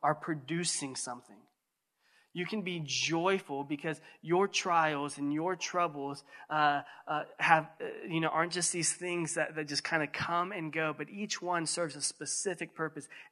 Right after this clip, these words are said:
as used by God, and they're producing steadfastness, he says, or, or perseverance, or, uh, endurance. Uh, in other words, this ability to hold up,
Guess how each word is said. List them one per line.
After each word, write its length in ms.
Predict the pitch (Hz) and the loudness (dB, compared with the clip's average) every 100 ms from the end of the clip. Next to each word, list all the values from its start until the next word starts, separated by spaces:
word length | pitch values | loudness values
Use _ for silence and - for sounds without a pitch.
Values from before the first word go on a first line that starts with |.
| - | 2
as 340 | 170 202 175 | 2 2 -2
used 320 | 156 175 151 - | -2 -2 0 2
by 200 | 160 165 | 2 2
God, 360 | 151 120 127 - - - | -2 -4 -6 -12 -18 -6
and 100 | 170 | 0
they're 80 | 170 | 2
producing 440 | 165 175 175 190 180 | 2 2 4 4 4
steadfastness, 960 | - - 214 220 - 165 135 - 135 | 2 2 2 2 4 4 4 0 -8
he 80 | 131 | -8
says, 380 | 120 117 113 - _ _ _ - | -8 -10 -10 -16 _ _ _ -8
or, 160 | - 160 | 0 2
or 260 | 170 175 170 | 4 4 2
perseverance, 880 | - 208 - 185 190 202 156 135 165 | 8 8 8 4 4 4 4 0 2
or, 240 | 165 156 - - | 4 4 0 0
uh, 100 | 165 160 | 4 6
endurance. 720 | 175 156 180 180 143 120 147 | 6 6 8 8 4 0 -4
Uh, 140 | 139 - - | -6 -8 -4
in 60 | 165 | 0
other 140 | 170 | 2
words, 200 | 175 165 | 2 2
this 160 | 170 - | 0 0
ability 580 | 170 143 185 208 202 196 | 0 4 6 6 4 2
to 80 | 190 | 0
hold 380 | - 175 170 | 0 -2 0
up, 240 | 139 120 | -2 -2